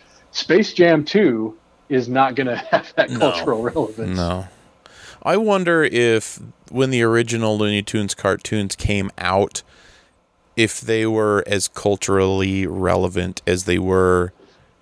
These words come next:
Speaker 2: to us, like, in the eighties, 'cause they had already, they had had a history of probably fifty years of being like, you know, if you were into that kind of thing, you'd be like, "Okay, you gotta watch this." You, you know, kid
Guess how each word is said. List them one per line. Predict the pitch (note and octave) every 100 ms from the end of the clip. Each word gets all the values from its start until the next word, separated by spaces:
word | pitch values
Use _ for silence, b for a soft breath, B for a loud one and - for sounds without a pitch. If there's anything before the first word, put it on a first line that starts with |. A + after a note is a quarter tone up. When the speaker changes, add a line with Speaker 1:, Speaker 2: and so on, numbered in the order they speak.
| _
Speaker 2:
to | - -
us, | A2+ G2+ -
like, | G2 F#2+
in | F#2
the | F2+ -
eighties, | A2 A2 G#2+ F#2+ F#2 F#2
'cause | - G#2+
they | G2+ G#2+
had | A2
already, | A2+ A2 A2 B B B
they | B2+
had | B2
had | A2+ A#2
a | G#2+
history | - B2 - A2+ G#2+
of | F#2+
probably | - G#2 G2+ G2+ G#2 F#2+ F#2 b b b b
fifty | - - C#3+ - A2+
years | F#2+ G2+ A2 G2 F2+ E2+ - - b b b -
of | G2+
being | G#2 G2+ G2
like, | G2 F2+ - - b b _ _ _ _ _ E2+
you | A2+
know, | G2+
if | G2+ -
you | A2
were | G2+
into | G#2 G2
that | F#2 -
kind | G2
of | F2+
thing, | F2+ F#2
you'd | F2+
be | F2
like, | E2+ -
"Okay, | - -
you | F#2+ G2
gotta | G#2 G2
watch | G2 E2+ -
this." | D#2 - -
You, | - G#2
you | G#2
know, | G2+ G2
kid | - A#2